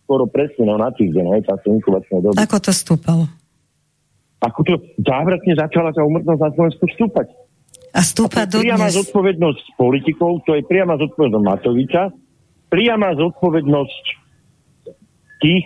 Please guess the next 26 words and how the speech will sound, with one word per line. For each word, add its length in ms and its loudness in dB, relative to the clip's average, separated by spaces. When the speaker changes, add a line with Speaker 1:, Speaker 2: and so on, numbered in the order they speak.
Speaker 1:
ktorí 260 0
boli 220 2
okolo 340 0
neho 240 0
a 120 -4
nezastavili 760 0
ho 240 -2
a 80 -2
mali 320 0
tú 140 0
možnosť 360 2
ho 140 0
zastaviť, 500 -2
a 100 -2
priama 400 0
zodpovednosť 540 -2
médií. 580 0
Aj 160 2
tie 160 -2
médiá 320 0
mali 320 0
možnosť 880 -2
rozpočať 640 0
diskusiu 720 0
o 80 -2
tom, 320 0